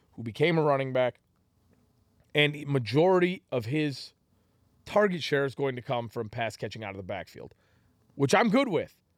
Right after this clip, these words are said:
And in fantasy, he's much higher, especially in P P R, than twenty-seven.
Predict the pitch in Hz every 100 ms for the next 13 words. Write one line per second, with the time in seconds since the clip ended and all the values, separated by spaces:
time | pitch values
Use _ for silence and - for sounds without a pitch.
0 | _ _ - 190 208 233 202 214 233 262
1 | - 277 320 _ _ _ _ _ _ _
2 | _ _ _ 151 196 185 - 196 185 220
3 | 254 - 226 247 233 196 - 156 - 262
4 | - 233 190 202 180 208 190 170 156 190
5 | 175 - 185 117